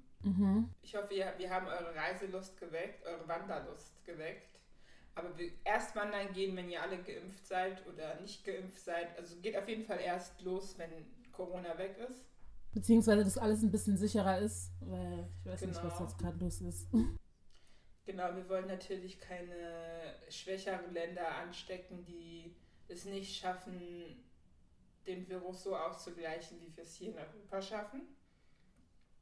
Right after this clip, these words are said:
Speaker 2: Das ist an alle in it, in it people, die mit ihrem mutierten sars-Virus nach Ghana fliegen. Bleibt zu Hause.
Speaker 1: Ja, it's not by force. Ah.
Speaker 2: Ist so.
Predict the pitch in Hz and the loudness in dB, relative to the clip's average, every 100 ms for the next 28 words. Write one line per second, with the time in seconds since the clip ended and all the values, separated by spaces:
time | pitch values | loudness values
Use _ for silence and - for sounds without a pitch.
0 | - 190 196 214 - 196 180 220 214 - | -12 -4 -2 -2 0 0 4 6 8 10
1 | 240 233 - 247 240 220 - 247 - 240 | 10 10 8 6 6 4 2 -2 2 2
2 | 208 196 202 196 202 190 196 196 190 196 | 2 0 2 4 4 4 2 2 2 2
3 | 262 254 190 202 233 - 240 226 240 - | 0 2 6 8 8 6 0 2 2 2
4 | 180 196 214 240 240 226 233 233 240 240 | 2 6 8 8 6 4 4 4 4 2
5 | - - 202 185 233 302 - - - 294 | -6 -12 -2 12 12 12 10 2 12 12
6 | 302 285 175 - - - - - - - | 12 12 4 0 -4 -12 -14 -14 -6 4
7 | 208 208 208 220 285 311 226 190 233 226 | 6 6 4 6 10 10 10 10 10 8
8 | 185 - - - 151 - - - - - | 8 4 6 6 4 -2 -8 -12 -14 -14
9 | - - - - - - - 392 - - | -16 -16 -16 -16 -18 -6 4 4 4 4
10 | 190 165 - | 6 6 0